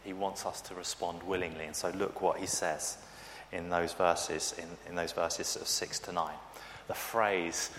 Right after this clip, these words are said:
"Be strong and, uh, courageous," appears three times. Well, actually, uh, "strong and courageous" appears twice. And be, um, "be strong and courageous," v-, um, "very courageous," sorry,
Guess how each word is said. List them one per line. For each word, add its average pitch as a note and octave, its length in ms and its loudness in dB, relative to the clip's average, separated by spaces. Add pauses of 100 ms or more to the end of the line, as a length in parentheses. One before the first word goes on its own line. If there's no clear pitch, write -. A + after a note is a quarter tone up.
(360)
"Be A#2 120 0
strong G#2 880 10 (300)
and, G2 380 6
uh, F#2 400 6
courageous," G#2 580 8
appears F#2+ 400 4
three G#2 180 6
times. E2+ 220 6
Well, G2+ 100 10
actually, F#2+ 340 6 (260)
uh, F#2+ 160 8
"strong G2+ 240 4
and F2+ 80 0
courageous" F2+ 360 6
appears F2+ 380 4
twice. - 600 4 (500)
And F#2 320 4 (120)
be, F#2 220 0
um, F#2 300 6 (640)
"be - 80 -6
strong A2 580 4
and F#2 160 0
courageous," - 960 2 (240)
v-, C3 80 4
um, F#2 300 8
"very C3 280 12
courageous," D#2+ 520 4
sorry, E2+ 300 2